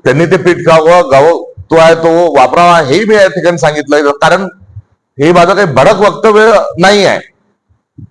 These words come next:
जेव्हा मोठ्या प्रमाणावर सार्वजनिक वितरित प्रणालीतून हा गहू दिला जातो, तेव्हा असा जर दोष आढळला तर प्रशासनाची भूमिका जी आहे ही गांभीर्यपूर्ण असली पाहिजे. शेवटी हा गहू कोण खातो?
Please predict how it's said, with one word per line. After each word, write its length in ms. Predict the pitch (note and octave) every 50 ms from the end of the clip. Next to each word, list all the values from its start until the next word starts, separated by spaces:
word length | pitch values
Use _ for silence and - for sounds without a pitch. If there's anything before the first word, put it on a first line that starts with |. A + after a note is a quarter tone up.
| _ _ _ -
जेव्हा 340 | A#2+ C3+ C#3+ E3+ G3+ A3 A3
मोठ्या 360 | F#3+ D3+ C#3 C#3 - G3 A#3+ A#3
प्रमाणावर 880 | G3+ G3 F#3 F#3 F#3+ G3 F#3+ F#3+ F3+ F3+ F3 F#3+ G#3 A#3 A#3+ B3 A3+ F3+ - - _ _ -
सार्वजनिक 480 | D#3+ C#3+ C#3+ D#3+ F#3 F3+ F#3 F#3+ F3 F3+
वितरित 380 | F3 E3 - F3+ F#3 G#3 F#3 -
प्रणालीतून 640 | E3+ D#3+ D3+ D#3 E3 E3+ F3 E3+ E3 F3+ G#3 G#3+ G#3
हा 140 | F#3 E3 E3+ E3+ C#3+
गहू 260 | C#3+ D#3 F#3 G#3+ F3+ F3 - - _ _ _ - _ _
दिला 220 | B2+ C#3+ E3 F#3 F#3
जातो, 600 | F3 D3 B2+ - - C#3 D#3 F3 G#3+ A3 - - - _ _ _ _ _ _ -
तेव्हा 260 | C3+ C3 C#3+ E3 F#3+ G#3 A3+ G#3+ F#3 - - - -
असा 260 | - C#3 - A3 A#3 A#3
जर 140 | A#3+ A#3+ G#3
दोष 220 | G3 G#3+ G#3+ G#3
आढळला 540 | G3+ E3+ D#3 E3 E3+ F3 F3+ F#3 G3+ A3 A3 G#3+
तर 140 | - - G3
प्रशासनाची 600 | - E3 D#3+ D#3 G3 G3 G3+ G#3 G#3 G#3 F#3 A3
भूमिका 420 | F3+ D#3+ D#3 E3+ F#3 F3+ G3+ G#3+
जी 140 | G#3+ G3+ G3+
आहे 180 | F#3+ - C3 G#2 - - - _ _ - - -
ही 60 | G#3+
गांभीर्यपूर्ण 600 | E3+ E3 D#3+ D#3+ F#3 A#3 B3+ C4 B3+ B3 C4+ C4 C4+
असली 240 | C4 A#3+ - A#3 B3+
पाहिजे. 280 | A#3+ A#3 A3 A3 A3
शेवटी 260 | F#3+ G3 G3+ G3+ A#3 F3+
हा 140 | F#3 F3 G3
गहू 180 | G3+ G3+ A3 G#3+
कोण 280 | A3 - F#3+ F#3 G3
खातो? 440 | F#3+ - - G3 F#3+ F#3 F#3+ G3 -